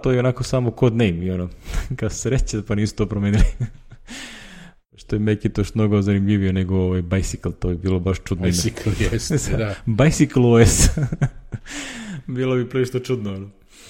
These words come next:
Speaker 1: Ali, ovaj, super zanimljiva priča. A ova druga je, ovaj, više smešna nego što, <laughs> što je zanimljiva.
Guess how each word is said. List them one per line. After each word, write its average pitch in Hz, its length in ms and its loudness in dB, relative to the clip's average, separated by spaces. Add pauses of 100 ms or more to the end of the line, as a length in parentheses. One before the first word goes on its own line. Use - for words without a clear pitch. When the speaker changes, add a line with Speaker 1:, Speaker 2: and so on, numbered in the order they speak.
(720)
Speaker 1:
Ali, 104 320 -2
ovaj, 104 120 2
super 180 300 2
zanimljiva 151 280 4
priča. 120 280 2 (460)
A 101 200 0
ova 139 140 6
druga 156 300 4
je, 143 200 8
ovaj, 135 180 6
više 143 280 2
smešna 143 420 0
nego 123 160 4
što, - 160 6 (280)
<laughs> - 260 0
što - 180 -6
je 120 60 2
zanimljiva. 123 540 4